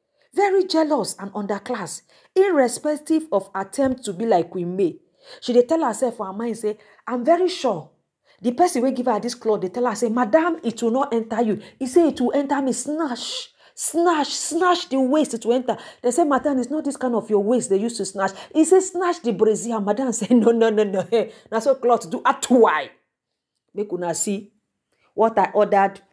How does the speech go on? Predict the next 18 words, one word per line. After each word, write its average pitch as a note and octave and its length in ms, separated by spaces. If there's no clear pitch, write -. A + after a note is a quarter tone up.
This C4 200
one, A3+ 100
Oyibo G3+ 340
man, G3+ 160
they F3+ 80
really G#3 200
call G#3 320
what A3 320
I F#3 220
ordered F#3+ 440
versus D#3 480
what F3+ 400
I D#3+ 600
got. D#3+ 920
Otumokpo, G#3 680
otumokpo. D#3+ 520
Just D4 340
classless. - 840